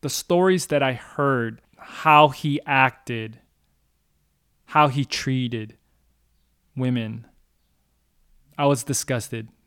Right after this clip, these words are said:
even back then. It was really unsettling, but I made excuses up.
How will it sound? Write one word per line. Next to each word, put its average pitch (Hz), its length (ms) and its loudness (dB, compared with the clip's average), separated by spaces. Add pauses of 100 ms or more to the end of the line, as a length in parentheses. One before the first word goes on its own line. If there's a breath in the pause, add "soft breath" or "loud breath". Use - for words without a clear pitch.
(160)
even 127 240 -2
back 113 200 -2
then. 113 340 -10 (200)
It 156 80 0
was 127 160 0
really 185 260 2
unsettling, 160 800 0 (3500 soft breath)
but 143 100 6
I 143 60 8
made 151 200 6
excuses 127 560 0
up. - 220 -14